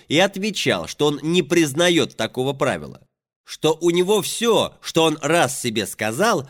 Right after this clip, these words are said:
должно быть сделано, что этим только и приобретается настоящая железная воля.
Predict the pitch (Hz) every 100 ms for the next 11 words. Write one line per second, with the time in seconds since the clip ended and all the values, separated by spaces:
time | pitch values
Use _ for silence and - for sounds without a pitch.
0 | _ 110 123 156 180 190 131 113 101 107
1 | 85 73 71 - - - - 151 196 214
2 | 180 139 135 120 104 101 131 135 127 101
3 | 92 - 147 180 - 120 107 104 - 82
4 | 95 156 147 - 127 92 82 101 110 101
5 | 101 98 76 76 -